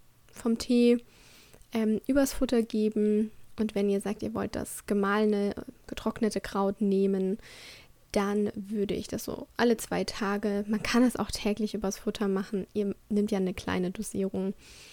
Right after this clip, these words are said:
und dann so zwischen vier bis sechs Wochen. Ja, die Frühlingskur unterstützt den Do-, Stoffwechsel und dient eben der Darmreinigung.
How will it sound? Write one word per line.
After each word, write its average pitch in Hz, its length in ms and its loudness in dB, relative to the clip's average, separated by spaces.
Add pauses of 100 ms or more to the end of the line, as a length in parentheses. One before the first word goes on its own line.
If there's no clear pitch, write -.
(280)
und 220 120 4
dann 190 160 2
so 208 100 -2
zwischen - 340 -2
vier - 160 -4
bis - 160 -6
sechs - 220 -8
Wochen. - 300 -8 (240)
Ja, 233 180 6
die 220 140 2
Frühlingskur 330 840 2
unterstützt 277 400 0
den 214 180 0
Do-, - 160 -2
Stoffwechsel - 800 0 (580)
und 226 200 0
dient 226 240 -2
eben 214 240 -2
der 196 140 0
Darmreinigung. 190 1300 -2